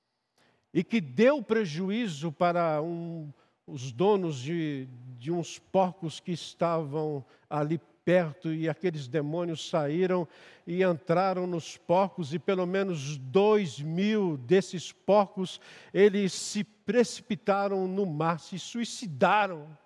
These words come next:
Foi um prejuízo muito grande ali naquele, naquele dia, naquela oportunidade,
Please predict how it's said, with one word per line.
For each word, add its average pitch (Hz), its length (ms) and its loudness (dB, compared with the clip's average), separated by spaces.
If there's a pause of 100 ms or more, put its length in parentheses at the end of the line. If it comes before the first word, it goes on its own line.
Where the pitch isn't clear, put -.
(1080)
Foi 208 100 -4
um 196 60 0
prejuízo 185 680 -2
muito 208 340 -4
grande 165 520 2
ali 160 180 -2
naquele, 156 640 -2 (340)
naquele 160 440 0
dia, 156 280 -2
naquela 170 400 0
oportunidade, 156 1040 -2